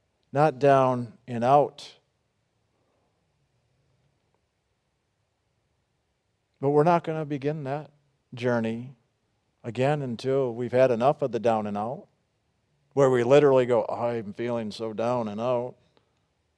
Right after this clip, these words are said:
To, "I'm feeling up," and then in. So in your timing, when you're ready,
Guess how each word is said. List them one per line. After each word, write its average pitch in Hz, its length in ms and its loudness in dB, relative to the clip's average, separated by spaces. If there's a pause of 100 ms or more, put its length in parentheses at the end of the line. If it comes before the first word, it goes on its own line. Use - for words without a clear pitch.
(880)
To, 117 220 -6
"I'm 113 140 -2
feeling 123 300 -4
up," - 340 -2 (1300)
and 101 100 -12
then 104 160 -6
in. 104 320 -10 (3250)
So 131 180 -2
in 131 100 -2
your 170 160 0
timing, 180 560 -2 (720)
when 123 180 -6
you're 147 240 2
ready, 110 500 0